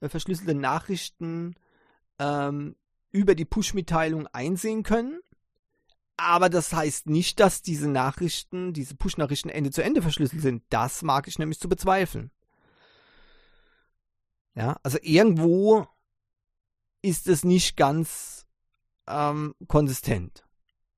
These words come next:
Ja. Also das muss einem klar sein. Push-Nachrichten heißt, es läuft über den Server, also entweder über Apple-Server oder über Google-Server.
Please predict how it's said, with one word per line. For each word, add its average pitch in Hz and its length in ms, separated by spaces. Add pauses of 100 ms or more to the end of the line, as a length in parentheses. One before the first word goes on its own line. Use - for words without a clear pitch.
Ja. 120 240 (2500)
Also 127 160
das 196 220
muss 254 140
einem 170 180
klar 147 340
sein. 247 520
Push-Nachrichten 190 920
heißt, - 800 (640)
es 147 220
läuft 165 420
über 160 240
den 143 180
Server, 139 500
also 123 180
entweder 135 360
über 113 240
Apple-Server 165 680
oder 135 240
über 123 180
Google-Server. 101 720